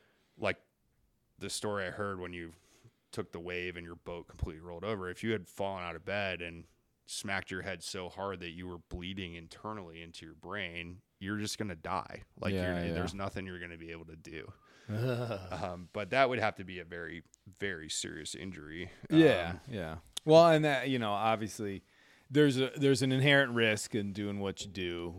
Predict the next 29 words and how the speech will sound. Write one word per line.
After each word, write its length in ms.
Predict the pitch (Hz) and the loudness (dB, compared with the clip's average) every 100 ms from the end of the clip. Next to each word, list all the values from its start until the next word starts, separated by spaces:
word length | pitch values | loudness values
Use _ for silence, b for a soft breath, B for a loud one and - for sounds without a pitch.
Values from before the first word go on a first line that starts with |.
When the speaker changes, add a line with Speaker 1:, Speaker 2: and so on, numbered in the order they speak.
| 113 | -8
Speaker 2:
going 260 | 101 92 85 | -4 -2 -2
out 240 | 85 87 | -4 -2
there 200 | 90 82 | -2 -4
and 120 | 85 | -6
stuff. 460 | - - 80 80 - - | -6 -4 -4 -4 -10 -10
Um, 480 | 90 80 76 73 73 _ _ _ _ b b b b - | -8 -6 -8 -10 -16 _ _ _ _ b b b b -8
as 160 | 101 - | -6 -2
far 500 | 117 104 95 92 92 | 0 2 4 2 -2
as, 260 | 87 - - | -4 -8 -10
as 100 | - | -8
far 260 | - 92 | -4 -2
as, 200 | 90 87 | -2 -4
like, 180 | 87 87 | -6 -4
crossing 440 | - 98 90 95 90 | -2 -2 -2 -4 -4
an 60 | |
ocean 360 | 90 87 - 90 | -2 -4 -6 -6
or, 520 | 98 104 101 87 87 | -2 2 2 0 -4
you 100 | 117 | -6
know, 260 | 98 90 - | -6 -6 -6
e-, 60 | 160 | -8
even 400 | 180 202 170 165 | -4 0 4 4
the 120 | 151 | 4
Atlantic, 480 | 120 123 127 131 123 | 4 4 4 4 2
there's 180 | 120 113 | 0 0
so 120 | 127 | 0
much 140 | 101 | -2
traffic 440 | - 101 95 107 110 | -4 -4 -4 -6 -6
in 140 | 104 | -6
there. 260 | 101 101 | -4 -4